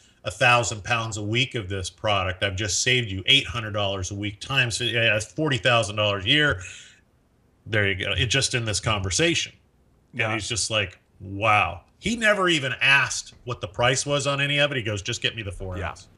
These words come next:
Speaker 2: And, and that's, I mean, that's where the framing is. Jeff, can I have you just read off the questions real quick? And then, um, would you be comfortable if we put it on the
Speaker 1: Oh,
Speaker 2: A E S nation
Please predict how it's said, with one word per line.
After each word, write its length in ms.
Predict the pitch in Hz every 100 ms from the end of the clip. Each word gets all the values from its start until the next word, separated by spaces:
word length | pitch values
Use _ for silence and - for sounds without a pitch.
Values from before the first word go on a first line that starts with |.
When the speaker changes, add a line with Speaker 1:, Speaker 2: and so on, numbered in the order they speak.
| -
Speaker 2:
And, 240 | 120 131
and 240 | 160 151
that's, 260 | 180 180 - -
I 120 | 147
mean, 160 | 151 147
that's 340 | 160 170 -
where 280 | 156 143 135
the 100 | 131
framing 440 | 120 - 123 123 104
is. 200 | 95 -
Jeff, 280 | 170 160
can 120 | - 185
I 120 | 226
have 180 | 233 196
you 180 | 165
just 240 | 135 143 101
read 260 | 123 139
off 260 | 131 127 120
the 100 | 113
questions 520 | - 120 120 131 110
real 140 | 120 117
quick? 340 | 120 113 -
And 120 | 113
then, 180 | 113 110 - - - _
um, 440 | - 113 107 107 107
would 140 | 127
you 80 | 165
be 100 | 165
comfortable 600 | - 147 139 147 139 131
if 140 | 123 127
we 120 | 113 - - _
put 180 | - 139
it 120 | 127
on 440 | 123 123 120 120 110
the 420 | 104 98 95 120
Speaker 1:
Oh, 60 | 127
Speaker 2:
A 60 |
E 180 | 131 123
S 260 | 117 120 -
nation 580 | 113 117 - 120 113